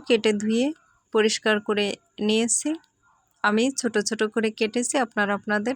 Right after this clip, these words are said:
পছন্দ মতো যে কোনো সাইজের কেটে নিতে পারেন। এখন এটা একটা সাইডে রেখে দেব।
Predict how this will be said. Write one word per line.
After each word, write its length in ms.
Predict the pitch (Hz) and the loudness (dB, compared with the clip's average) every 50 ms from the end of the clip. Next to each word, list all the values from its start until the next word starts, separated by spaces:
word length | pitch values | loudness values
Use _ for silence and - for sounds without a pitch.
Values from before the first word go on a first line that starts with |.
| - - | -4 -4
পছন্দ 360 | 214 202 202 - 214 208 202 208 | -4 -4 -4 -4 -6 -4 -4 -2
মতো 240 | 208 208 214 214 262 262 | -4 -4 -4 -4 -4 -4
যে 180 | 233 - 214 196 | -2 -2 -4 -4
কোনো 200 | - - 208 208 208 | -4 -4 -4 2 2
সাইজের 460 | - - 214 196 196 202 - 240 240 240 | 2 2 2 -2 -2 -2 -2 -4 -4 -4
কেটে 260 | - 220 202 - 202 | -4 -6 -4 -2 -2
নিতে 280 | 202 202 196 190 214 202 | -2 -2 -4 -4 -6 -6
পারেন। 320 | - 208 196 196 214 247 247 - _ _ _ _ _ _ _ _ _ _ _ - | 0 0 2 2 2 -2 -4 -8 _ _ _ _ _ _ _ _ _ _ _ -2
এখন 340 | 220 214 214 - 247 262 269 277 269 - _ _ _ _ _ _ _ _ _ _ _ - | -2 -2 0 0 -2 -2 0 -2 -4 -6 _ _ _ _ _ _ _ _ _ _ _ -4
এটা 220 | - 214 196 - 202 | -4 -2 0 2 0
একটা 240 | 196 196 - 226 214 | 0 0 -4 -2 -2
সাইডে 400 | - - 220 202 202 202 208 226 | 0 2 2 0 0 2 0 0
রেখে 300 | 220 220 214 214 226 226 208 | 0 0 -2 -2 -4 -6 -2
দেব। 220 | 208 226 214 220 | -2 -2 -2 -2